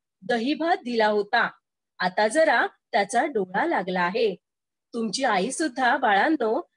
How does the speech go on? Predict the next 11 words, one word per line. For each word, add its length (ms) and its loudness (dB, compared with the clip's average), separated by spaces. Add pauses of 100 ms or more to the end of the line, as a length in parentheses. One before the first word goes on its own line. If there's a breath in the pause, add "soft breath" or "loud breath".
(120)
जेव्हा 280 0
तुम्हाला 500 -2 (260)
बरं 280 2
नसतं, 560 -2 (360)
हो 100 -6
की 120 2
नाही, 140 0
तेव्हा 320 -2
तुमची 500 -10
काळजी 420 0
घेते, 520 0